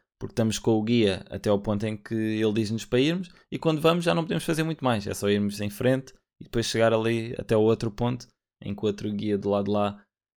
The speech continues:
tira-nos o, o arnês, ou não sei como é que se chama, e pronto, está feito. Mas, mas foi muito fixe e grande parte do tempo da festa fomos nós em atividades,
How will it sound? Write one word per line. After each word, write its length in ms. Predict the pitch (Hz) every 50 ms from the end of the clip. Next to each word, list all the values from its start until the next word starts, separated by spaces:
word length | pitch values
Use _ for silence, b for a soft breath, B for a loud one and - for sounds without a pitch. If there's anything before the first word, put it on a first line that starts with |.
| _ -
tira-nos 460 | - 107 101 101 98 98 98 95 95
o, 680 | 95 95 92 92 90 90 90 90 87 90 90 90 - - _ _ _ _ _ _ _ _ _ -
o 120 | 87 98
arnês, 600 | 92 92 92 95 104 117 123 123 117 104 92 87
ou 220 | 90 82 82 82 - -
não 80 | - 90
sei 180 | - - -
como 180 | - - - 87
é 40 | 85
que 80 | -
se 60 | -
chama, 280 | - 101 104 110 120 - _ _ _ b b b b _ _ _ _ _ _ _ _ _ _
e 80 | - 98
pronto, 240 | 104 104 98 92 92
está 220 | - - - 98
feito. 360 | - - 92 87 - - - _ _ _ _ _ _ _ _ _ _ _ _ -
Mas, 420 | 131 139 143 143 143 139 139 131
mas 160 | 147 156 -
foi 120 | - 170 170
muito 180 | 170 165 -
fixe 420 | - 156 156 165 - - - - -
e 280 | - 95 101 101 101 98
grande 300 | 104 117 120 123 117 120
parte 220 | - 131 123 123
do 100 | 123 127
tempo 300 | 117 - 135 127 120 123
da 100 | - 123
festa 540 | 120 - - 131 120 113 - - 98 90 - _ _ _ _ _ _ _ _ -
fomos 220 | - 117 113 110
nós 200 | 113 117 117 110
em 60 | 120
atividades, 720 | 117 104 - 113 110 117 117 127 139 151 165 - - -